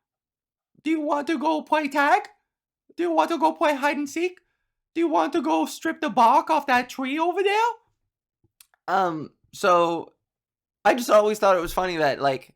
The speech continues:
in my mind, I thought that,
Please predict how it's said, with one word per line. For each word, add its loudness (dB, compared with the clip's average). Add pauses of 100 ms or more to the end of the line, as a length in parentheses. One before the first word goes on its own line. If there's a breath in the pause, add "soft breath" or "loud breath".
in -6
my 0
mind, -4 (420)
I -2
thought -2 (1300)
that, 0